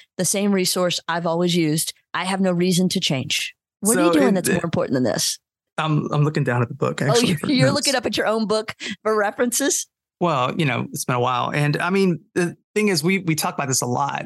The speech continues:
Speaker 2: and a lot of times it's surfaced. To get into the weeds of it, and I don't wanna get into the weeds today or anything, but I think it's really important. I think when everybody, some people don't think they have a brand, especially when small businesses, especially in the B two B community,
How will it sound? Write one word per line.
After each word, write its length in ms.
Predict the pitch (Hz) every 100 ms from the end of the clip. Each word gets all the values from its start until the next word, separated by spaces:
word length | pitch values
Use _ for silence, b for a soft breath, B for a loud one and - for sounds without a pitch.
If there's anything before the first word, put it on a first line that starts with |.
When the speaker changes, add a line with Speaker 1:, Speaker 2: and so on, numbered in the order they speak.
| -
Speaker 2:
and 360 | 143 135 127 - 180
a 120 | 156
lot 180 | 160 185
of 80 |
times 260 | 151 135 131
it's 140 | -
surfaced. 560 | - 147 139 127 135 - -
To 80 |
get 160 | 151 180
into 180 | 175 151
the 100 | 147
weeds 380 | 127 135 143 165
of 140 | 165
it, 140 | 175
and 80 | -
I 80 | 156
don't 80 | 165
wanna 100 | 143
get 120 | 135
into 60 | 127
the 60 |
weeds 220 | 127 123 -
today 200 | 139 156
or 60 |
anything, 380 | 131 123 127 117
but 180 | 127 - B B B -
I 220 | - 151
think 180 | 156 185
it's 140 | 147
really 260 | 143 143 135
important. 540 | 127 165 196 156 131
I 60 | 135
think 220 | 139 131
when 180 | 139 139
everybody, 560 | 135 147 139 147 139 147
some 120 | 165
people 180 | 175 165
don't 180 | 147
think 160 | 156 143
they 120 | 135
have 280 | 120 135 143
a 80 | 147
brand, 420 | 147 147 147 151
especially 380 | 151 196 - 190
when 240 | 147 139
small 300 | - - 127
businesses, 580 | 120 151 180 - 165 160
especially 380 | 151 160 - 151
in 60 |
the 80 | 135
B 120 | 127
two 80 | 127
B 180 | 120 151
community, 560 | 156 151 147 143 143